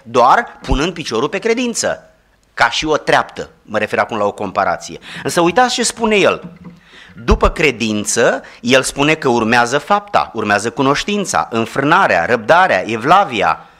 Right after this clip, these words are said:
Știți care este ultima treaptă? Ultima treaptă o împarte în două.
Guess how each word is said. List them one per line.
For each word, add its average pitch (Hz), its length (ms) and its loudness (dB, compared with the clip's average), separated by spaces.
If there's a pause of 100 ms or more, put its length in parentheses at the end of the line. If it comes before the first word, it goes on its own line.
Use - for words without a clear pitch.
(840)
Știți - 360 -8
care 185 220 2
este 196 280 -2
ultima 185 440 0
treaptă? 160 400 0
Ultima 139 360 -4
treaptă 156 280 -2
o 147 40 2
împarte 131 400 0
în 107 120 -6
două. 98 360 0